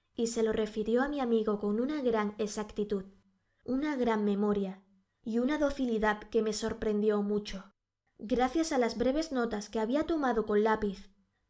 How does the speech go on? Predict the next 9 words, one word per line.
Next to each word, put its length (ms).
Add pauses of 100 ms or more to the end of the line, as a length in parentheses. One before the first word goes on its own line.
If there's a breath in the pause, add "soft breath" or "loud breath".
(140)
pudo 280
reproducir 720
casi 260
textualmente 920
las 260
preguntas 680
y 100
las 240
respuestas. 840